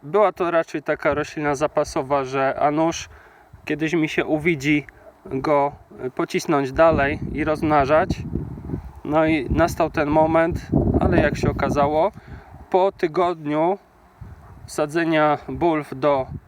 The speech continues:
piwnicy bardzo wysechł. No i po tygodniu musiałem go z powrotem wsadzić. Zobaczymy, mam nadzieję, że nic mu się przez ten czas nie stało i odbije. I przynajmniej taki rządek topinamburu będę miał,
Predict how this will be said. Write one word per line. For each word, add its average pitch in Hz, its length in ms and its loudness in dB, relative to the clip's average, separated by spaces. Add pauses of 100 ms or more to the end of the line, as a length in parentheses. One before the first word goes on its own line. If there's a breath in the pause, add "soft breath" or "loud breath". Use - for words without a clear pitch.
(180)
piwnicy 156 720 0 (180)
bardzo 139 600 0
wysechł. 123 560 -4 (840 loud breath)
No 175 220 2
i 165 280 0 (240)
po 147 100 -2
tygodniu 147 500 -2
musiałem 143 400 -2
go 139 100 -4
z - 60 -18
powrotem 139 580 -2
wsadzić. 139 640 -2 (520 loud breath)
Zobaczymy, 156 540 0
mam 139 240 0
nadzieję, 143 460 -2
że 131 260 -4
nic 139 280 -6
mu 131 100 -4
się 123 200 -6
przez - 280 -10
ten 123 260 -4 (600 loud breath)
czas 147 320 2
nie 143 180 -2
stało 151 640 2 (180)
i 147 300 -4 (100)
odbije. 135 560 0
I 117 40 -2
przynajmniej 135 460 -4
taki 131 280 -6
rządek 131 340 -2
topinamburu 131 680 -2
będę 127 300 -2
miał, 127 280 0